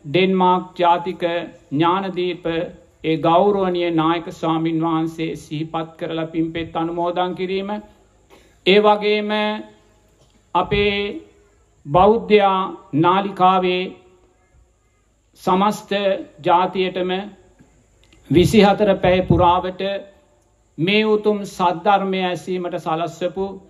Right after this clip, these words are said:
ඒ අපවත් වී වදාළ බෞද්ධයා මාධ්‍ය ජාලයේ හිටපු සභාපති අවසරයි ගෞරවනීය දරණාගම කුසල ධර්ම නායක ස්වාමින් වහන්සේට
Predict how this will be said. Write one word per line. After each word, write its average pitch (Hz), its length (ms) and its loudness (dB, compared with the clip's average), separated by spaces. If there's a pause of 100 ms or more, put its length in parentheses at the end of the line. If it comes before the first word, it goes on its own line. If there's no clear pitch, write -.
(720)
ඒ 185 80 0
අපවත් 214 520 2
වී 208 180 -2
වදාළ 185 500 0 (1300)
බෞද්ධයා 190 680 -2 (220)
මාධ්‍ය 175 440 -2
ජාලයේ 180 540 -4
හිටපු 185 380 -10
සභාපති 170 680 -6 (1500)
අවසරයි 180 600 -2 (100)
ගෞරවනීය 175 840 -2 (320)
දරණාගම 175 720 0 (220)
කුසල 202 360 -4
ධර්ම 156 340 -2 (500)
නායක 190 440 -2
ස්වාමින් 170 520 -2
වහන්සේට 165 680 -4